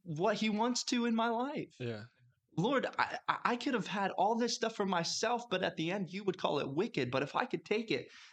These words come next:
Speaker 1: and devote it to you, submit it to you, it's easy."
Speaker 2: Yeah, so much better.
Speaker 1: So much better.
Speaker 2: Yeah,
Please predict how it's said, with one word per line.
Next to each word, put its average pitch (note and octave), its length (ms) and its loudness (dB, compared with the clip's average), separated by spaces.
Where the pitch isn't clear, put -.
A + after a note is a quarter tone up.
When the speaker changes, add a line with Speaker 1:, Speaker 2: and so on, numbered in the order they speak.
Speaker 1:
and D#3+ 260 2
devote C#3+ 360 2
it A#3 140 -2
to G3+ 100 0
you, F#3+ 220 0
submit D3 440 0
it - 160 -4
to F#3+ 120 0
you, F3 480 0
it's A2+ 120 -2
easy." A3+ 320 -4
Speaker 2:
Yeah, A2+ 180 -6
so - 160 -6
much A2+ 180 -8
better. A2+ 280 -8
Speaker 1:
So - 60 -20
much - 280 -6
better. - 120 -2
Speaker 2:
Yeah, A#2+ 220 2